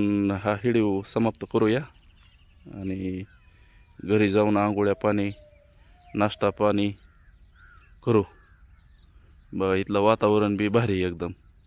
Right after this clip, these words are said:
तर, अ, व्हिडिओला लाईक करा आणि कमेंटमध्ये सांगा व्हिडिओ कसा होता काय. तर, अ, बघा आता.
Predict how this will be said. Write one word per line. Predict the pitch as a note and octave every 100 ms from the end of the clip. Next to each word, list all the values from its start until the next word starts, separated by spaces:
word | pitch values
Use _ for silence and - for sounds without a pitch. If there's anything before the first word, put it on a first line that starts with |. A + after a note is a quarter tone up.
| _ _ - - - - - _ _ - -
तर, | G2 G2 G2
अ, | G2
व्हिडिओला | F#2+ G2 A#2+ A#2+ A2+
लाईक | G#2+ B2 -
करा | A#2 A2 C3+ - - -
आणि | F#2+ F#2+ F#2+ F#2+ -
कमेंटमध्ये | B2 A2+ G#2+ G#2+ G2+
सांगा | C3+ B2
व्हिडिओ | G2+ G#2 F#2+ F2+
कसा | - -
होता | F#2+ F#2 F2
काय. | E2+ D#2 F2+ - - - _ _ _ _ _ _ _ - _ _ _ -
तर, | F#2 F2+ F2
अ, | F2+
बघा | - A2 F#2+
आता. | F2+